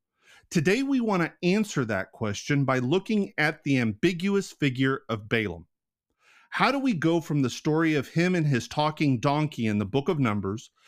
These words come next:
to John's accusation of him putting a stumbling block in front of the children of Israel?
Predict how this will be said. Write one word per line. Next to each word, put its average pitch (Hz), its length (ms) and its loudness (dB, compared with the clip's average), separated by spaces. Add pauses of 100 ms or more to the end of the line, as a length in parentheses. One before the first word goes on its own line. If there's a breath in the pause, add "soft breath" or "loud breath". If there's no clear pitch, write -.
(280 soft breath)
to 156 100 4
John's 165 480 0 (100)
accusation 151 840 0
of 107 120 -4
him 170 200 2
putting 165 320 2
a 123 60 0
stumbling 143 600 0
block 98 380 -4 (100)
in 127 120 2
front 127 260 2
of 123 40 0
the 123 80 0
children 107 400 0
of 113 80 0
Israel? 135 400 -2